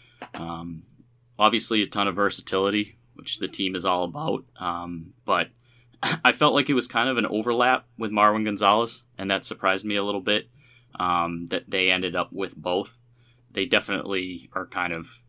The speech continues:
trying to have as much as possible, I guess, with kind of covid still being in the picture, having depth and versatility and,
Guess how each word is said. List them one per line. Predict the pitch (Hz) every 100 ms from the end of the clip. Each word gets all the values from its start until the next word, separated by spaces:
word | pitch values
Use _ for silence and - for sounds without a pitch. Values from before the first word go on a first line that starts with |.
| _ _ _ _ -
trying | 104 90 92 87
to | - 90 87 -
have | 101 92
as | 90
much | 98 98 -
as |
possible, | - 95 87 - 87
I | 85
guess, | 90 -
with | 95 87 - -
kind | - 90
of | 82 - -
covid | 104 95 92 -
still | - 98
being | 87 92 95 92 - _ - -
in | - 104
the | 92
picture, | - 98 - 101 92
having | 95 95 92 87
depth | 92 92 -
and | 87
versatility | 90 87 - - 92 87 87 87
and, | 85 85